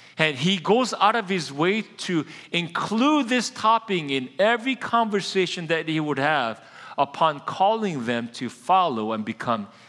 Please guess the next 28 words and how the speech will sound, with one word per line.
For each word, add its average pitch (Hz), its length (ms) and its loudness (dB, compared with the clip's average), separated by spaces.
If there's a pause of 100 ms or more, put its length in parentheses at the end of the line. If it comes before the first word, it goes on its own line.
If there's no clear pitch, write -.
his 107 400 -4 (360)
disciples. 101 880 -8 (1700)
One 175 180 4
of 247 60 4
the 240 80 4
more 220 160 4
troubling 220 540 0
characteristics 170 1080 -2
of 139 340 0
the 135 80 -2
fallen 156 580 0
humanity, 127 840 -4
of 117 240 -2
you 202 320 2
and 160 220 0
me, 147 640 -2 (460)
is 143 180 2
our 147 180 4
propensity 151 880 0
to 143 500 -2 (340)
compartmentalize 160 1300 2
what 147 220 0
we 131 160 0
believe 123 720 0 (160)
and 110 220 -6
what 110 200 -2
we 110 140 -6
do. 92 320 -10